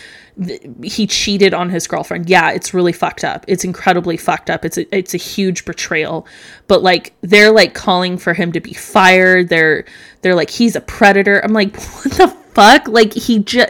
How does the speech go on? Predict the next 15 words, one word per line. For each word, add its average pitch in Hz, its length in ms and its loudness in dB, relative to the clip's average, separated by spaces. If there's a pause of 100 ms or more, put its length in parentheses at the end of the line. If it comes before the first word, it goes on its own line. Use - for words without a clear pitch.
like, - 220 -10
stop, 214 640 2 (140)
stop, - 540 2 (420)
stop 175 360 0
it. - 260 -6
Calm 190 320 -2
down. 139 420 -4 (640)
Um, 170 580 2 (580)
he's - 280 -4
just - 260 0
a 180 40 -2
piece 190 280 -6
of - 60 -10
shit - 380 -4
boyfriend. - 580 -6